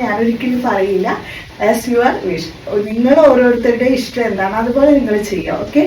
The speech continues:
ഫൈവ് ഹൺഡ്രഡേ ഉള്ളൂ പ്രൈസ്. ത്രീ തൗസൻഡ് നയൻ ഫിഫ്റ്റി ആയിരുന്നു ഇതിന്റെ പ്രൈസ്. ഓക്കെ, നല്ലൊരു സൂപ്പർ ഐറ്റം ആണ് ട്ടോ. ഈ ഒരു രണ്ട് സൈഡിലോട്ടാണ് ട്ടോ ഡാമേജ് വരുന്നത്. അതായത്,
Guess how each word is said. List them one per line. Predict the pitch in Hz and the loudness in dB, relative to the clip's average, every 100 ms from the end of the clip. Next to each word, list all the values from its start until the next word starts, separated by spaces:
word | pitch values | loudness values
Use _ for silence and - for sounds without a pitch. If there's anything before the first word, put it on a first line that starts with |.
| - - - | -2 -12 -4
ഫൈവ് | 294 269 294 | 2 4 4
ഹൺഡ്രഡേ | 277 233 233 277 247 202 | 2 0 0 0 2 4
ഉള്ളൂ | 185 202 233 | 4 2 2
പ്രൈസ്. | 220 190 185 302 440 - - - | 2 4 2 -2 -4 -6 -16 -4
ത്രീ | 226 247 269 | 0 2 2
തൗസൻഡ് | 269 311 302 269 | 2 6 6 6
നയൻ | 240 247 294 294 | 2 6 6 6
ഫിഫ്റ്റി | 269 226 - 285 269 | 2 -4 -4 0 2
ആയിരുന്നു | 220 196 202 254 302 | 4 2 0 0 -2
ഇതിന്റെ | 208 196 185 - | -2 0 -2 -2
പ്രൈസ്. | - - - 240 202 | -6 -6 -12 -8 -4
ഓക്കെ, | 233 302 - - - - - | 2 2 0 -12 -18 -16 -4
നല്ലൊരു | 214 240 247 | 0 0 0
സൂപ്പർ | 254 226 - - 285 254 | -4 -4 -8 2 4 4
ഐറ്റം | 196 - 247 202 | 2 -2 -2 -2
ആണ് | 190 180 190 | -2 -4 -4
ട്ടോ. | 175 - - - - 202 170 147 - - - - - - - - - 240 | -4 -8 -18 -18 -16 -12 -10 -10 -12 -18 -20 -20 -20 -20 -20 -16 -4 2
ഈ | 247 226 | 4 6
ഒരു | 247 - - - - - - - - - 254 | 6 4 0 -14 -20 -18 -16 -16 -16 -2 4
രണ്ട് | 254 269 269 277 | 6 6 6 2
സൈഡിലോട്ടാണ് | 247 170 160 175 165 180 165 143 - | 2 2 2 0 0 0 -2 -4 0
ട്ടോ | 180 175 | 0 2
ഡാമേജ് | 196 202 196 220 | 0 -2 -2 0
വരുന്നത്. | 202 202 214 330 - - - - - 247 | 0 -2 -4 -6 -6 -10 -12 -12 -4 2
അതായത്, | 247 254 | 6 6